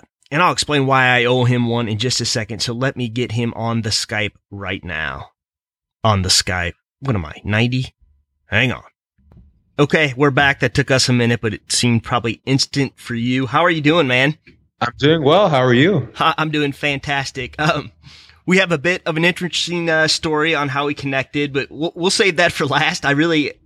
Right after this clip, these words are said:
Speaker 1: uh, wanted to have you on. First of all, uh, can you tell me just a little bit about yourself?
Speaker 2: Yeah. Um, so my name's Shaquille Majuri,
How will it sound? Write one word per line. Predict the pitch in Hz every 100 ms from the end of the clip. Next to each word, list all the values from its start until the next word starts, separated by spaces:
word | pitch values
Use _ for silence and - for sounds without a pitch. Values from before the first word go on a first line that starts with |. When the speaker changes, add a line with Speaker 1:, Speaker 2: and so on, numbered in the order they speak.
| _
Speaker 1:
uh, | 139 131 127
wanted | 143 147
to | 135
have | 147 135
you | 135
on. | 135 139
First | - 208 -
of | 139
all, | 131 131 - - _ _ -
uh, | 139 135
can | 127 156
you | 147
tell | 147
me | 160
just | 143 -
a |
little | 139 143
bit | 147
about | 135 131 143
yourself? | 143 170 180 - _ _ _ _ _ _
Speaker 2:
Yeah. | - 131 196 -
Um, | 104 117 117 117 113 113 107
so | - 127 113 117 113 110 - -
my | 110
name's | 110 104
Shaquille | - - 113
Majuri, | 110 107 113 117 127